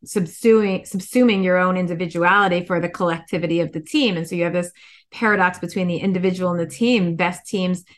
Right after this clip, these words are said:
bring out the best in individuals, but they also, you know, bring those individuals together into a collective and a team. So how do you do,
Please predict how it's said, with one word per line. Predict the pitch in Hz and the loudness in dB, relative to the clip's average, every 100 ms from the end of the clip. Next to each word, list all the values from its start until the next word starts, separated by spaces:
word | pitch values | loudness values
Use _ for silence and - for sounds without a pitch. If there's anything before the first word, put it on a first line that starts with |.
| _ - | _ 0
bring | 208 196 | 2 4
out | 240 247 | 2 0
the | |
best | 185 165 170 | -2 -2 -4
in | 175 | -4
individuals, | 170 170 170 165 175 175 | -4 -2 -4 -2 -4 -4
but | 170 | -2
they | 175 | 0
also, | - 180 180 175 170 165 165 _ _ | 2 0 0 -2 0 -2 -4 _ _
you | - | -4
know, | 180 165 - - _ _ _ _ _ _ - - - | -2 -2 -4 -12 _ _ _ _ _ _ -20 -6 2
bring | 220 | 4
those | 202 185 | 4 2
individuals | 202 185 185 185 175 165 | 2 0 -2 -2 -4 -6
together | - 175 180 175 175 | -8 -4 0 2 2
into | 175 175 | 0 -2
a | 156 | -4
collective | - 170 185 185 165 | -2 -2 0 0 -2
and | 160 | 0
a | 156 | -2
team. | 277 214 | 0 0
So | 180 | 0
how | 180 | -2
do | 180 | -2
you | |
do, | 170 | -4